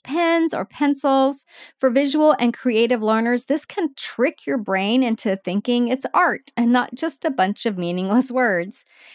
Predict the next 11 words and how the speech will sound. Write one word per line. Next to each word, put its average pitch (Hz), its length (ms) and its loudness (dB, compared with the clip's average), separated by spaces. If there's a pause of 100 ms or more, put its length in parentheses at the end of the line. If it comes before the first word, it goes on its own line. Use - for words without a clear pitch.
(100)
And 262 160 4
use 294 220 0
highlighting 254 720 0
in 240 120 0
a 233 80 2
consistent 202 800 -4
way. 180 380 -4 (300)
Assign 220 560 2 (160)
each 302 500 2
type - 560 -2
of 262 140 0